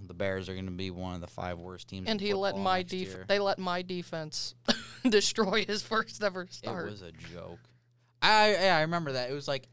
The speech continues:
Speaker 1: eight sacks or something
Speaker 2: Nine.
Speaker 1: like that. Eight or nine. Yeah,
Speaker 2: Miles
Speaker 1: and,
Speaker 2: had
Speaker 1: and I
Speaker 2: four and a
Speaker 1: remember,
Speaker 2: half. <laughs>
Speaker 1: I, I remember that, you know, looking back, the Browns in fantasy had, like, twenty-six fantasy points, the defense, and I sat them for, like, the Chargers, and the Chargers gave, like, thirty.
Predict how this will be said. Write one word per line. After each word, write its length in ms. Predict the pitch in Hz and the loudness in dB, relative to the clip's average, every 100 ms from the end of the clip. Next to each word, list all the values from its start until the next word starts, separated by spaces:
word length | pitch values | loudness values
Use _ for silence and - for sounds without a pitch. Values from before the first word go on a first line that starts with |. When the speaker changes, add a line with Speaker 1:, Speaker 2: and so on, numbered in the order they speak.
| 127 | -2
Speaker 1:
eight 280 | 147 - - | -2 -2 -4
sacks 460 | - 123 127 - | -2 -2 -4 -6
or 60 | 139 | -6
something 200 | 147 180 | 2 4
Speaker 2:
Nine. 240 | 160 156 | 4 0
Speaker 1:
like 80 | 165 | -4
that. 300 | 139 135 - - - | -4 -4 -6 -10 -2
Eight 140 | 131 | 0
or 80 | 131 | 2
nine. 380 | 123 123 123 120 - _ - | 2 2 0 -2 -10 _ -4
Yeah, 240 | 127 117 | 0 8
Speaker 2:
Miles 320 | 208 214 214 226 | 10 10 8 6
Speaker 1:
and, 80 | 131 | 6
Speaker 2:
had 60 | |
Speaker 1:
and 80 | 160 | 6
I 20 | |
Speaker 2:
four 80 | 208 | 6
and 100 | 190 | 6
a 40 | |
Speaker 1:
remember, 280 | 180 165 170 - - - - - | 4 4 2 -2 -14 -10 -4 0
Speaker 2:
half. 140 | 135 311 | 6 6
<laughs> 0 | |
Speaker 1:
I, 140 | - - | 8 6
I 40 | |
remember 500 | 285 - 151 147 139 123 | 8 4 4 2 -2 0
that, 320 | 123 120 104 | 0 0 -2
you 60 | |
know, 220 | 127 120 117 | -4 -4 -2
looking 360 | 123 - 127 | -2 -2 0
back, 300 | 107 107 107 | 4 2 2
the 80 | 113 | -2
Browns 540 | 107 107 110 110 - - | 0 2 2 -2 -4 -6
in 120 | 110 | -8
fantasy 440 | 107 101 101 - 107 | -6 -6 -4 -4 -4
had, 100 | 101 | -4
like, 180 | 104 - | -6 -6
twenty-six 600 | - 101 104 95 87 - | -6 -4 -4 -4 -6 -8
fantasy 400 | 87 90 90 80 | -8 -10 -10 -14
points, 420 | 87 90 - - | -16 -12 -12 -12
the 80 | 117 | -12
defense, 420 | 104 101 98 92 | -10 -10 -12 -12
and 100 | - | -4
I 100 | 107 | -2
sat 360 | 104 104 95 - | 0 -2 -2 -6
them 160 | 92 92 | -12 -8
for, 120 | 98 | -8
like, 100 | 92 | -8
the 60 | 92 | -8
Chargers, 580 | - 90 85 - - | -8 -8 -12 -12 -12
and 80 | - | -12
the 40 | - | -14
Chargers 300 | - - - | -14 -16 -18
gave, 140 | - | -14
like, 160 | - - | -14 -14
thirty. 340 | - - 87 | -14 -12 -14